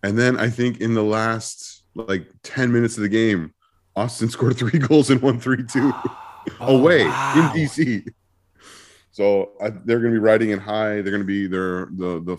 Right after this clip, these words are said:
Speaker 1: home faithful are gonna be very excited to see them and very excited to cheer them on. I'm gonna go, I'm gonna go, th-, I wanna say three nil to, to Austin, but maybe three one.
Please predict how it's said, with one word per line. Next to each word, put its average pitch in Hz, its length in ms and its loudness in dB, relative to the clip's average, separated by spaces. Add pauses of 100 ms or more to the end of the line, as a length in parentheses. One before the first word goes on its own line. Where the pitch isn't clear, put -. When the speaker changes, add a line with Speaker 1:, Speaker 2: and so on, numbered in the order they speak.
Speaker 1:
home 117 200 -4
faithful 107 480 -2
are 101 40 0
gonna 95 140 -2
be 101 80 -2
very 98 140 0
excited 92 360 -6
to - 100 -20
see 127 200 -4
them 110 540 -2
and 90 260 -4
very 95 140 -2
excited 90 280 -6
to 82 60 -10
cheer 104 220 -4
them 92 120 -2
on. 92 260 -2
I'm 98 200 -4
gonna 95 180 -2
go, 87 640 -2 (1700)
I'm - 80 -6
gonna 131 160 0
go, 120 320 6
th-, 113 120 -14 (1120)
I 104 60 -4
wanna 139 140 0
say 127 160 -4
three 117 340 0
nil 98 640 0
to, 90 420 -2
to 104 100 -6
Austin, 95 340 -4
but 87 100 -4
maybe 101 240 0
three 87 280 -4
one. 73 400 -6